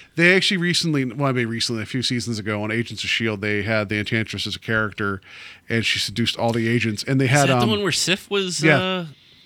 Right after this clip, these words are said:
Speaker 2: okay.
Speaker 1: Yeah, they actually had, um, all the actors, I forget her name now, the one that played Sif in the movies was there
Speaker 2: Yeah.
Speaker 1: for a second, yeah.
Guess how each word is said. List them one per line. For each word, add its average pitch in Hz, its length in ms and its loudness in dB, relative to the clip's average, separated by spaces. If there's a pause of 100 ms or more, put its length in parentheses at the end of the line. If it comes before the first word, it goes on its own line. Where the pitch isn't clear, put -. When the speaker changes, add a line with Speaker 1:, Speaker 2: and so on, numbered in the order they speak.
(140)
Speaker 2:
okay. 104 420 2
Speaker 1:
Yeah, 117 200 2
they 117 160 0
actually 113 260 0
had, 113 160 0
um, 104 380 -2 (160)
all 113 100 -2
the 110 100 0
actors, 110 380 -2
I 101 80 -6
forget 104 200 -6
her 113 60 -2
name 127 180 2
now, 95 140 0
the 98 80 -4
one 104 100 -2
that 98 80 -10
played 117 180 -2
Sif - 200 -2
in 117 60 -2
the 117 60 2
movies 117 320 0
was 87 80 -8
there 101 160 0
Speaker 2:
Yeah. 101 60 -6
Speaker 1:
for 101 100 -2
a 98 40 -4
second, 98 320 -4
yeah. 95 240 -4